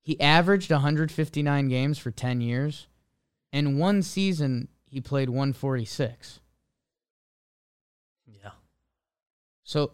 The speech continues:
Speaker 1: from two thousand four through twenty ten, he played a hundred sixty-one or a hundred sixty-two games outside of the one forty-six. He's thirty-five years old that year.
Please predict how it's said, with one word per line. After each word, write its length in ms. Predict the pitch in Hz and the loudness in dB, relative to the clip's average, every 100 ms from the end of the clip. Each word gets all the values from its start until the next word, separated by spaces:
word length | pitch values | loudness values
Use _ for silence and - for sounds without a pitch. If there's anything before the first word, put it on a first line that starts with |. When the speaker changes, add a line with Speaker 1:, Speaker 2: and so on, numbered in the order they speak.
| _ | _
Speaker 1:
from 240 | - 147 | -4 -4
two 240 | - 208 | 0 2
thousand 500 | 214 220 220 214 214 | 4 6 6 6 0
four 380 | - 160 165 190 | -2 0 2 2
through 200 | - 151 | 0 -4
twenty 360 | - 143 151 147 | -2 -2 0 -2
ten, 480 | - 135 151 190 185 _ _ _ _ _ _ | -2 -2 0 -2 -6 _ _ _ _ _ _
he 140 | 151 | -6
played 260 | 147 151 143 | -2 0 2
a 80 | 131 | 2
hundred 380 | 143 165 185 180 | 0 0 0 0
sixty-one 720 | 180 - 156 151 147 143 - | -2 -2 -2 0 0 -2 -2
or 100 | 131 | -2
a 80 | 120 | 0
hundred 320 | 127 127 123 | 0 -2 -2
sixty-two 480 | 131 120 123 - 120 | -4 -4 -4 -4 -4
games 560 | 117 113 110 104 - _ _ _ - | -2 -4 -4 -6 -12 _ _ _ -6
outside 480 | 127 123 - 120 113 | -4 -4 -4 -4 -4
of 100 | 110 | -6
the 100 | 110 | -10
one 220 | 104 104 | -10 -10
forty-six. 480 | - 107 104 - - _ _ _ _ | -12 -14 -16 -18 -20 _ _ _ _
He's 220 | 113 - | -20 -8
thirty-five 680 | 165 160 165 - 147 139 127 | 0 2 2 2 4 4 2
years 240 | 123 107 | -4 -6
old 220 | 107 101 107 | -10 -12 -14
that 180 | 104 - | -14 -14
year. 240 | 110 120 | -16 -18